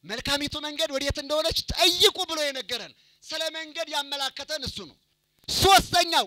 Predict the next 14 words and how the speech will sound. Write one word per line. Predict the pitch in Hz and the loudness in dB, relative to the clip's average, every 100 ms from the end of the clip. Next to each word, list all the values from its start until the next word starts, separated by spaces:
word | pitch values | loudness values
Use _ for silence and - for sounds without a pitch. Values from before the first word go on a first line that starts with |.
| - | -2
ቅዱስ | 262 185 294 285 | -12 -12 -12 -12
ዮሐንስ | 269 262 254 277 302 - | -6 -4 -4 -6 -6 -6
መጥምቅ | 190 247 - 220 208 - _ _ _ _ _ | -2 -2 -2 -6 -6 -8 _ _ _ _ _
መንገድ | 170 202 233 | -14 -10 -8
አያውቅም? | 233 240 247 | -8 -10 -16
እሱ | - - _ _ _ _ _ _ _ _ _ _ | -18 -20 _ _ _ _ _ _ _ _ _ _
መንገድ | 196 220 240 | -12 -6 -2
አያውቅም? | 240 240 302 _ _ _ _ - | -2 -4 -10 _ _ _ _ -10
ኢሳይያስ | 165 254 262 269 254 | -4 -2 0 -2 -2
አርባ | 240 240 240 | -2 2 2
ላይ | 285 370 _ _ _ _ _ _ _ _ _ - | 2 -2 _ _ _ _ _ _ _ _ _ -4
መንገድ | 190 254 254 254 | 0 0 0 -2
ጠራጊው | - 220 208 170 143 | -2 -4 -4 -6 -14
እያለ | 143 107 | -16 -20